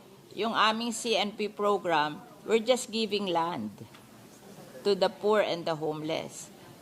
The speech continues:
And they will try to save money to build their homes, better homes in the future. And ang amortization lang nun, five hundred pesos a month. So they can afford it. The poor and the homeless, they can afford it.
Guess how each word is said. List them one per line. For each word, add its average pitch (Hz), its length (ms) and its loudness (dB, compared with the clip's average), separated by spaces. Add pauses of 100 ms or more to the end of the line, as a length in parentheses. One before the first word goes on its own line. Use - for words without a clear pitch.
(100)
And 185 240 2
they 196 160 6
will 196 480 2
try 196 480 2
to 190 80 -4
save 208 400 0
money 180 560 0
to 185 80 -2
build 175 320 2
their 160 160 4
homes, 175 560 -2
better 170 400 2
homes 165 400 0
in 165 160 -6
the 147 80 2
future. 156 640 -4 (480)
And 190 240 2
ang 190 320 2 (400)
amortization 196 960 0
lang 185 240 2
nun, 165 160 -2
five 180 320 0
hundred 180 480 2
pesos 160 400 -2
a - 80 -8
month. 143 480 -4
So 196 240 0
they 202 160 4
can 190 240 0
afford 165 480 0
it. 131 160 -2
The 156 160 0
poor 220 320 2
and 165 240 0
the 165 80 4
homeless, 175 480 0
they 156 160 0
can 156 240 -2
afford 147 400 2
it. 131 160 -2